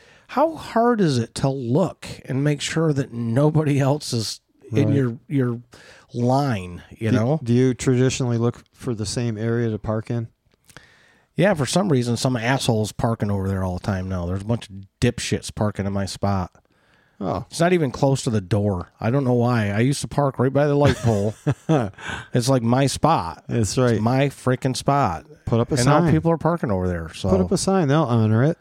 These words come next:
Speaker 2: <laughs>
Speaker 1: Yeah. I need to do something.
Speaker 2: <laughs>
Speaker 1: There's no excuse for them to be parking in my spot. Not when
Speaker 2: Right.
Speaker 1: there's other spots closer.
Speaker 2: I hear you.
Speaker 1: Like, I'm the only person that wants to park farther away.
Speaker 2: Right.
Speaker 1: But I also park, it's close to one of the cart returns.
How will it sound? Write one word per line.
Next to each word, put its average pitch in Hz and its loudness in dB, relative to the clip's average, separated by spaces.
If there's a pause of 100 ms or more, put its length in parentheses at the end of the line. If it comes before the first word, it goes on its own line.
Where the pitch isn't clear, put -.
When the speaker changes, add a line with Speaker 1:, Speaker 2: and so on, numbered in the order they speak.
(140)
Speaker 2:
<laughs> - -4
Speaker 1:
Yeah. 160 0 (100)
I 170 -2 (220)
need 143 0
to 135 -4
do 147 2
something. 123 -2 (440)
Speaker 2:
<laughs> - -4
Speaker 1:
There's 117 0
no 151 2
excuse 185 0
for - -4
them 113 0
to 113 0
be 117 -2
parking 123 -2
in 107 -2
my 107 -2
spot. 104 -2
Not 117 -2
when - -4
Speaker 2:
Right. 131 0
Speaker 1:
there's 120 0
other 127 0
spots 117 -2
closer. 127 -2 (240)
Speaker 2:
I 113 -4
hear 135 0
you. - -2
Speaker 1:
Like, 110 -2
I'm 143 0
the 131 0
only 139 2
person 131 -2
that 104 -2
wants 107 -2
to 107 -4
park 104 -4
farther 127 0
away. 110 0 (240)
Speaker 2:
Right. 101 -4
Speaker 1:
But 147 2
I 160 4
also 185 2
park, 123 0
it's 143 -4
close 143 0
to 135 2
one 127 2
of 120 0
the 107 -2
cart 156 0
returns. 87 -10